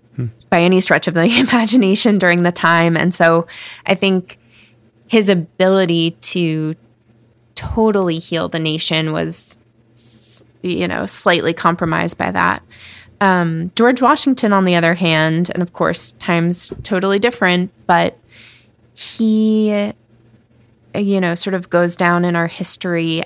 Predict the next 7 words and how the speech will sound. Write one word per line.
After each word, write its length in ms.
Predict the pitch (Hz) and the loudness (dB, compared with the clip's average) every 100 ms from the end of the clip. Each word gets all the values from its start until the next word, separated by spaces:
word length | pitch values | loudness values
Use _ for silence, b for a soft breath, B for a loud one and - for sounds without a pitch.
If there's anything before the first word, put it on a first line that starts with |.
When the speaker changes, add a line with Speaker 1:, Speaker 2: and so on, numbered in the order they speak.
| - | -4
Speaker 2:
as 460 | 165 165 165 170 - _ | -4 -2 -4 -8 -10 _
a 60 | - | -12
person 420 | - 214 220 226 | -4 -2 0 0
who 200 | 220 202 | 2 0
had 540 | 185 165 170 170 165 175 _ b b b b b b b _ _ _ _ _ _ _ _ | -2 -2 0 0 -2 -6 _ b b b b b b b _ _ _ _ _ _ _ _
total 760 | - - 247 240 233 233 233 - | -6 0 2 4 4 2 0 -4
love 440 | 196 185 180 175 | -2 2 2 2